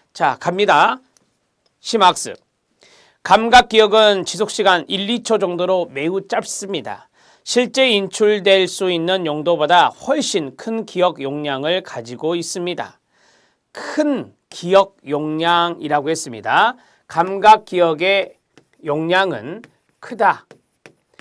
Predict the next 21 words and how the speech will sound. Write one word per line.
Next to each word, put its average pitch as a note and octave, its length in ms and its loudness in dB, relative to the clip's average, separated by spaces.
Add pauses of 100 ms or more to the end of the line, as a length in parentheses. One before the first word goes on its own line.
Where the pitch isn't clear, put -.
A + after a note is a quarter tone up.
(320)
감각 G3 500 0
기억의 F3 520 0
용량은 D#3 800 -4 (440)
크다. G#3 420 -4 (160)
이렇게 D3+ 360 -6
정리해 C#3+ 360 -8
놓으시고요. C3 720 -6 (600)
자, D3+ 400 2 (280)
감각 A#3+ 340 2
기억에선 A#3+ 400 4
받아들일 G3+ 300 4
수 A3 100 -8
있는 G#3 160 -2
정보는 G3 420 0
무한하지만 E3 1200 2
정보가 F3 440 2
머무를 E3+ 320 0
수 F3+ 100 -10
있는 D3+ 160 -6
시간은 C#3+ 340 -8
순간이다. D#3+ 600 -8